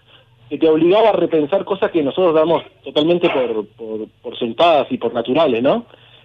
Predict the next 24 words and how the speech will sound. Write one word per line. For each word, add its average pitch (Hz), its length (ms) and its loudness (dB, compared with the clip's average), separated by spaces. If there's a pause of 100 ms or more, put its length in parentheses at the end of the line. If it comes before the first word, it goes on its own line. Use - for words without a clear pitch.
Entonces, 170 360 -2
al 156 180 4
explicarle 165 680 2
a 139 220 2
alguien 170 200 2
que 143 80 -2
no 156 140 0
sabe 165 220 2
nada, 175 260 4
es 165 220 -4
como 160 180 0
que 147 80 2
me 135 80 2
ayudó 147 300 0
también 151 260 0
a 147 60 2
mí 151 180 0
a, 120 280 0
a 107 260 -8
pensar 120 320 0
un 156 100 0
poco 160 220 2
la 120 100 2
cosa 131 460 0